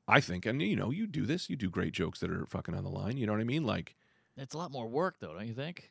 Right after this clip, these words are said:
Speaker 1: it is more work, but it also m-,
Speaker 2: More
Speaker 1: makes
Speaker 2: tap dancing. You wanna just write the joke. I'm writing a joke like, "Oh, this black guy yelled at me. Ah, better make him white." You know?
Speaker 1: Right, right,
Speaker 2: And then,
Speaker 1: right,
Speaker 2: like,
Speaker 1: right,
Speaker 2: now
Speaker 1: right.
Speaker 2: the joke's changed. Like, you changed your joke.
Speaker 1: Right. I did,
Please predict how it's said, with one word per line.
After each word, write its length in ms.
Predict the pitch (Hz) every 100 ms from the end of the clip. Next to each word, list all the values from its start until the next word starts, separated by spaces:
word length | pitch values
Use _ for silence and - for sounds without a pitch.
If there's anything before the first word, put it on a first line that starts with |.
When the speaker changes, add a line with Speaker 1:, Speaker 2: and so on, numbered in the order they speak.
| -
Speaker 1:
it 140 | 92
is 180 | 143 147
more 180 | 123 110
work, 220 | 92 82
but 100 | 90
it 80 | 87
also 380 | 98 95 98 92
m-, 200 | 87 87 - _ _ -
Speaker 2:
More 160 | 101
Speaker 1:
makes 200 | 92 -
Speaker 2:
tap 240 | 135 131 -
dancing. 380 | 98 78 - - _ _ _ _ _ _ _
You 60 | 147
wanna 140 | 156
just 120 | 117
write 220 | 113 131
the 80 | 117
joke. 380 | 98 127 135 107
I'm 140 | 104 104
writing 260 | 120 120
a 60 | 113
joke 320 | 110 117 113
like, 220 | 101 95
"Oh, 160 | 113 139
this 100 | 120
black 300 | - 135 135
guy 140 | 127
yelled 140 | 123 117
at 40 |
me. 100 | 113
Ah, 320 | 127 170 165 151
better 200 | 143 135
make 180 | 127
him 80 | 117
white." 380 | 110 110 110 107 - - -
You 160 | 107
know? 160 | 101 95
Speaker 1:
Right, 0 |
right, 120 | 90
Speaker 2:
And 80 | 92
then, 60 | 90
Speaker 1:
right, 60 | 90 92
Speaker 2:
like, 40 | 95
Speaker 1:
right, 40 |
Speaker 2:
now 60 | 104
Speaker 1:
right. 60 | 113
Speaker 2:
the 80 |
joke's 280 | 101 123 117
changed. 360 | - 117 117 113
Like, 100 | 113
you 80 | 117
changed 280 | 147 143
your 80 | 127
joke. 340 | 110 143 123 - _ _ _ _ - -
Speaker 1:
Right. 280 | 104 95 - _ -
I 80 | 107
did, 260 | 196 104